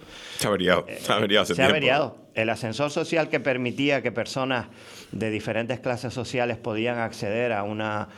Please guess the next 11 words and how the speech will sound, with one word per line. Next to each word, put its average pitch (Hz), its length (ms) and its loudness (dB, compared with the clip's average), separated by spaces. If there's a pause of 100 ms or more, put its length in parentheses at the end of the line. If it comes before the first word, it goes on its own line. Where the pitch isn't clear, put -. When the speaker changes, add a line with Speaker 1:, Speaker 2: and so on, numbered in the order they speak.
(320)
Speaker 2:
a 104 100 -4
una 120 220 2
prosperidad 123 800 0
y 110 80 0
a 110 40 -2
unas 110 160 -4
condiciones 113 460 -4
diferentes 110 540 -4
ya 110 240 -2
no 135 120 -4
existe. 127 520 -8